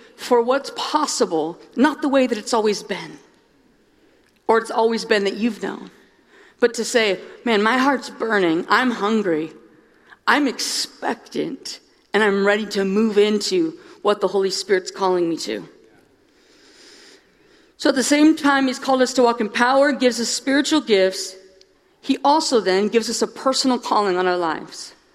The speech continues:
I believe that you have a national calling as, as Christians in this nation. I do believe that God re-, recognizes people groups because he says every tribe and tongue.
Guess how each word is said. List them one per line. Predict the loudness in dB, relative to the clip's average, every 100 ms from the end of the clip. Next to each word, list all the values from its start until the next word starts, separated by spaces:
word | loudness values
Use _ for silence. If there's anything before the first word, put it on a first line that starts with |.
| _
I | 0 2
believe | 0 0
that | 0 2
you | 2
have | 2
a |
national | 2 2 0 -2 -2
calling | 2 2 2 0 0
as, | -4 -10 -20 -20 -6
as | 0 0 -2 -18 -20 -18
Christians | -2 0 0 0 0 2
in |
this | -2 -4 -4
nation. | -4 -4 -4 -6 -10 -12 -2
I | -2
do | -2 -4
believe | -4 -2
that | -2 0
God | 0 2 2
re-, | 0 0 -6 -14 -20 -12 -2
recognizes | 0 2 0 2 -2 -2 -6
people | -2 0 0
groups | 2 0 0 -8
because | -10 -4 -2
he | -2
says | -4 0 0 0
every | -2 -2 -4
tribe | -2 -2 -2
and | -6 -6
tongue. | -4 -4 -4